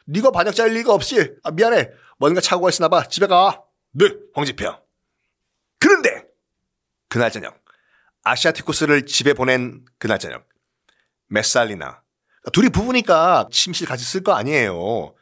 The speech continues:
메살리나와 클라우디우스. 둘이, 둘이 부부예요, 지금. 그쵸? "여보, 그, 저, 아시아티쿠스가 반역자가 아니래." "여보, 아니라니까. 내 말 믿어요, 황제 여보."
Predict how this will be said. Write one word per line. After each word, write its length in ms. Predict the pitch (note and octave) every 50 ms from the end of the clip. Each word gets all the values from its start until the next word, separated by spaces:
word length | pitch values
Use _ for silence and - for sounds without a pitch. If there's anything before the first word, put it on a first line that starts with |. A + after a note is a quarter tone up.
| _ _
메살리나와 1300 | - A2+ A2 - C#3+ C3+ C3+ B2 B2 A#2+ A#2+ A#2+ A#2 A#2 A2+ _ _ A2+ A2 A2 G#2+ A2+ A#2+ A#2+ A#2 - _ _ _ _
클라우디우스. 540 | - D3+ D3 C#3 B2+ A#2 A#2 G#2 - - F#2+
둘이, 220 | - D3 F3+ F#3+
둘이 200 | G3 - F3 A3+
부부예요, 440 | - - D#3+ D#3+ G#3+ C4+ C4 A#3 G3
지금. 680 | D#3 E3+ D#3 D#3+ D#3+ E3+ F#3 G3 F3 B2 F#2+ F#2+ - _ _
그쵸? 420 | - A2 - - D3+ A#3+ D4+ - _ _ _ _ _ _ _ _ _ _ _ _ _ _ _ _ _ _ _ _ _ _ _ _
"여보, 400 | A2 C3+ D3 C#3+ - - - _ _ _ _ _ _ _ _
그, 180 | - F3 A3+ B3
저, 260 | A#3 A#3 A#3 A#3 A#3 A3
아시아티쿠스가 760 | - - - G#3+ F#3+ - E3 E3+ F3 - G#3+ A3 A3+ F#3+ - -
반역자가 420 | - A2+ C3+ D#3+ E3 - G#3 F3+ C3+
아니래." 340 | C#3+ D#3+ F3 C#3 A2 - - _ _ _ _ _ _ _ - - - - - _ _ _ _ _ _ -
"여보, 1080 | D#3+ D3+ D3+ - - D3 D3 D#3 E3 E3+ F3 F#3 F#3+ G3 G3 F#3 F3 D3+ C3+ - - _ _ _ _ _ _ -
아니라니까. 1500 | F#3 F3+ G#3 A#3 C#4+ E4+ F#4 D#4 D#4+ D4+ C4 - _ A3 G3+ F#3+ F#3 F#3 F#3+ G3+ G#3+ A3 A3 A3 G#3+ G3 E3 D#3 D3+ - _ _ _ _ _ _ _ - G#3
내 160 | F#3 F3+ G#3
말 160 | A#3+ C#4+ C#4+
믿어요, 840 | G#3 F3+ F3+ E3 A#3+ C#4 E4 F4+ F4 C4 G3+ G4 G4 G4 G3+ G3
황제 460 | G3+ A#3 A#3 G#3+ G3+ F#3+ F#3 G#3 G3 F#3
여보." 1120 | E3+ D#3+ D3 E3 D#3 C#3+ C#3+ D#3 F3 G3 G#3+ A#3+ A#3+ C4 C4+ C4+ B3+ G#3+ E3 C#3+ - -